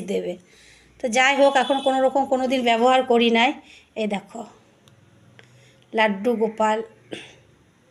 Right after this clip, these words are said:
মানে অঙ্গরে পরি-, মানে পরিষ্কার, আমি ঠিক বলতে পারছি না। দেখো, নামটা দেখিয়ে দিলাম তোমাদেরকে পরিষ্কার করার জন্য।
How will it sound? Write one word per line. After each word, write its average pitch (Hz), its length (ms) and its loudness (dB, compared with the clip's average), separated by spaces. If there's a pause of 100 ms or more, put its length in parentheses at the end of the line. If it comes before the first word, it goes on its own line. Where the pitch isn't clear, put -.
(920)
মানে 220 200 -2 (760)
অঙ্গরে 226 400 2
পরি-, 226 420 -2 (220)
মানে 254 140 0
পরিষ্কার, 269 440 2
আমি 254 120 0
ঠিক 269 200 0
বলতে 254 260 2
পারছি 262 240 2
না। 262 60 -4
দেখো, 220 240 -2
নামটা 220 320 -2
দেখিয়ে 214 300 -4
দিলাম 240 180 -2 (120)
তোমাদেরকে 202 460 -10 (1040)
পরিষ্কার 233 440 0
করার 196 320 -4
জন্য। 185 240 -10